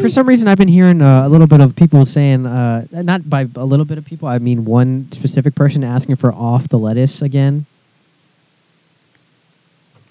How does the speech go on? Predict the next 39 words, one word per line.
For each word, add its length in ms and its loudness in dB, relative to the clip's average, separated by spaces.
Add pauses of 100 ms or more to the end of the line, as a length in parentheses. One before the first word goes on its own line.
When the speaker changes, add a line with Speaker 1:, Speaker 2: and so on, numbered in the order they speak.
(1400)
Speaker 2:
Beyond 360 4
me, 100 -2
I'm 160 2
beyond 260 2
surprised 360 -8
with 100 -16
that, 180 -8 (100)
with 120 0
that 100 0
rec-, 260 -4
with 100 -4
that, 120 -4
uh, 300 -10 (600)
Speaker 1:
Uh, 340 -10 (240)
Joe 340 2
would 200 2
definitely 360 -4
want 280 -2
an 60 -2
Off 180 -4
the 80 -8
Lettuce 320 -8
again. 380 -6 (140)
So 140 -2
Speaker 2:
Really? 200 4
Speaker 1:
that's 100 -4
two. 280 0 (160)
Speaker 2:
I 40 -12
don't 100 0
even 260 0
know 180 6
if 100 2
Joe 220 2
remembers 460 -2
his 280 -8
time 280 -6
on 80 -6
our 80 -6
show. 320 -8